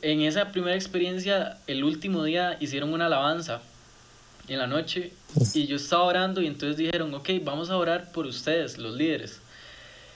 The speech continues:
Y entonces yo estaba con ese pensamiento, yo seguía diciendo, "No, yo no pertenezco aquí" y todo, y en eso llegó un líder y nada más se me acercó y me dijo, "Hey,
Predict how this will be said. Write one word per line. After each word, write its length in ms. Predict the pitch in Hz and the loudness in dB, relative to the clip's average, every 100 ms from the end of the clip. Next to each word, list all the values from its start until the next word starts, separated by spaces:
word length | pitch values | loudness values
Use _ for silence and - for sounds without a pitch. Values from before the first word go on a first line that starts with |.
| - | -12
Y 60 | 143 | -8
entonces 260 | 143 151 160 | 0 4 4
yo 60 | |
estaba 300 | 180 202 202 | 2 2 2
con 120 | 196 | 2
ese 160 | 190 202 | 0 0
pensamiento, 580 | 196 196 190 185 190 185 | -2 -2 0 0 -2 -2
yo 100 | 156 | -2
seguía 220 | 165 175 | -2 -2
diciendo, 260 | 175 180 175 | -2 -2 -4
"No, 160 | 165 208 | -4 -2
yo 140 | 165 | -2
no 120 | 185 | -2
pertenezco 600 | 190 196 190 151 165 - | -4 -10 -8 -6 -6 -8
aquí" 260 | 190 - 202 | -10 -8 -6
y 80 | 185 | -6
todo, 440 | - 180 196 190 - | -2 0 0 -2 -6
y 80 | 160 | -4
en 100 | 147 | -2
eso 160 | 147 175 | -4 -4
llegó 200 | 165 160 | -4 -2
un 120 | 170 | -2
líder 380 | 170 175 175 160 - | 0 0 -2 -6 -6
y 360 | 151 131 131 127 | -2 0 -2 -2
nada 160 | 135 156 | 0 0
más 140 | 175 | 0
se 60 | 185 | -2
me 80 | 175 | -4
acercó 460 | 143 127 - 170 175 | -8 -8 -2 0 2
y 60 | |
me 160 | 147 151 | 0 -4
dijo, 240 | 160 127 135 | -4 -6 -2
"Hey, 320 | 156 156 | -2 -2